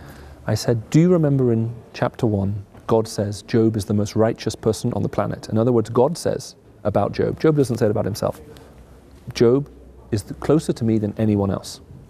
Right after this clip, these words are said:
And then all those bad things happen to Job.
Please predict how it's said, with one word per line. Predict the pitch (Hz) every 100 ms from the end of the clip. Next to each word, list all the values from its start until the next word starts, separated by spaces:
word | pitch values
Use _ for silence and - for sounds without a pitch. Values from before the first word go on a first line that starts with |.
| - - - - - - - -
And | 120
then | 160 208 196 190 139
all | 139
those | 131 110
bad | 113 104
things | 104 104
happen | 101 107
to | 104
Job. | 110 -